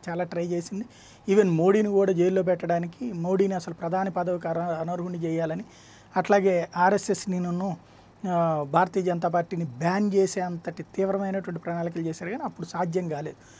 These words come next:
ఏది, ఒక పురోహిత్ ఇష్యూను సాధ్వి ప్రాచీని అడ్డం పెట్టి చేయాలని, ఆర్ఎస్ఎస్నే ఉగ్రవాద సంస్థని ప్రకటిద్దామన్నంతటి టాక్టికల్ గేమ్స్ ప్లాన్ చేశారు, కానీ చిదంబరంకి చివరిలో చేత కాలేదు. ఈలోపు ఎలక్షన్స్ వచ్చేయడం వల్ల ఆగిపోయింది.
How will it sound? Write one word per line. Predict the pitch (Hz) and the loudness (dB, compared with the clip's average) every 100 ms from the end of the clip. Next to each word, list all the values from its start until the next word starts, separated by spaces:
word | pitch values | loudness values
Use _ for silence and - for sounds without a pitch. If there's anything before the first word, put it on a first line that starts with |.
| - - - | -20 -8 -2
ఏది, | 175 175 170 165 165 | 2 2 2 2 -2
ఒక | 165 170 | -6 -6
పురోహిత్ | 151 180 185 170 170 - | -4 0 0 0 -2 -10
ఇష్యూను | - - 165 160 170 175 139 - | -12 -8 -6 -6 -6 -8 -12 -12
సాధ్వి | - 175 165 | -4 -2 0
ప్రాచీని | 170 165 170 196 165 | -2 -2 -2 -2 -4
అడ్డం | 156 156 | -4 -4
పెట్టి | 151 156 147 | -4 -6 -8
చేయాలని, | 143 131 - - - - - | -8 -8 -12 -20 -20 -20 -6
ఆర్ఎస్ఎస్నే | 185 196 202 180 190 | 0 0 0 -4 -4
ఉగ్రవాద | 190 165 180 180 175 | -4 -2 0 0 0
సంస్థని | - 175 170 - 170 | -4 -10 -10 -10 -8
ప్రకటిద్దామన్నంతటి | 170 170 160 170 151 165 165 160 156 - 160 156 147 147 - | -8 -8 -8 -8 -4 -4 -4 -6 -8 -10 -10 -10 -12 -14 -8
టాక్టికల్ | 180 185 - 185 180 | -4 -4 -4 -6 -4
గేమ్స్ | 151 170 170 - 175 | -2 -4 -4 -10 -12
ప్లాన్ | 165 170 | -10 -6
చేశారు, | 165 165 160 | -8 -8 -12
కానీ | 151 233 - - - - - | -10 -10 -12 -20 -20 -16 0
చిదంబరంకి | 196 202 196 185 170 | 2 4 2 -4 -6
చివరిలో | - 175 180 | -6 -4 -2
చేత | 170 165 165 - | -2 -2 -4 -6
కాలేదు. | 175 196 | -6 -4
ఈలోపు | 233 180 175 | -4 -4 -2
ఎలక్షన్స్ | 165 170 180 165 | -4 -6 -10 -10
వచ్చేయడం | 160 165 151 | -10 -8 -8
వల్ల | 156 226 | -6 -4
ఆగిపోయింది. | 170 175 170 131 | -2 -4 -6 -12